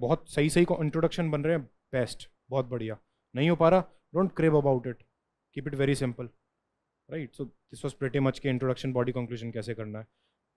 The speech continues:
More than two parts हो सकते हैं, तो बॉडी में भी दो हेडिंग्स बनेंगी या more than two headings बनेगी। लोग कहते हैं डायग्राम्स बनाइए,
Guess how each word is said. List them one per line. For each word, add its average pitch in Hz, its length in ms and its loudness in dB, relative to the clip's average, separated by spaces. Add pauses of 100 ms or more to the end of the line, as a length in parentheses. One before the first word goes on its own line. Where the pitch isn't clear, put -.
More 139 200 4
than 160 180 6
two 175 140 6
parts 160 240 8
हो 151 60 0
सकते 147 260 -4
हैं, 147 100 -4
तो 147 100 -6
बॉडी 127 260 2
में 143 160 2
भी 147 60 0
दो 131 180 4
हेडिंग्स 127 340 0
बनेंगी 120 400 -4 (520)
या 120 80 -6
more 123 200 0
than 123 180 0
two 123 140 -2
headings 120 240 -2
बनेगी। 110 380 -8 (460)
लोग 131 140 -2
कहते 139 200 4
हैं 135 80 4
डायग्राम्स 123 420 2
बनाइए, 123 360 -2